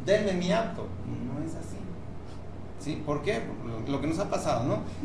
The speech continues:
Él, él, su tercer mes fue en el mes de febrero,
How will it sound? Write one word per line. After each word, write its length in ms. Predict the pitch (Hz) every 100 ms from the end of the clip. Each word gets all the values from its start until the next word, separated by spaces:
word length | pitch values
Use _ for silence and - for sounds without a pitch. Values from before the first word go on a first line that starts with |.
| 139
Él, 340 | 160 170 170
él, 240 | 151 160 - 120 -
su 60 |
tercer 300 | 120 117 147
mes 160 | 151 160
fue 220 | - 151
en 80 | 147
el 80 | 131
mes 240 | 127 139
de 60 | 147
febrero, 460 | 156 160 165 143